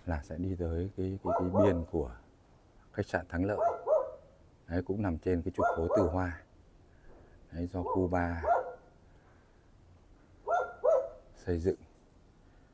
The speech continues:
cỡ chừng vào năm một nghìn chín trăm bảy mươi tám hay bảy mươi bảy. Đây là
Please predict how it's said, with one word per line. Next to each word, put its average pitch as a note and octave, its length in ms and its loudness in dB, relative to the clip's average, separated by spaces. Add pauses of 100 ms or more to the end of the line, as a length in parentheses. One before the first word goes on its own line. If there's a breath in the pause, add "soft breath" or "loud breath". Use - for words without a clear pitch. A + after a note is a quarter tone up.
(200 soft breath)
cỡ G2 180 4
chừng G2+ 200 2
vào E2 160 4
năm F#2 160 2
một F2 60 0
nghìn D#2+ 100 -2
chín E2+ 200 -6
trăm F#2 220 -4
bảy D#2 100 -2
mươi - 120 -10
tám F2 260 -6
hay B2+ 80 -8
bảy D#2+ 140 -6
mươi C#5+ 140 0
bảy. - 100 2 (1500)
Đây E2 140 -8
là D2+ 120 -10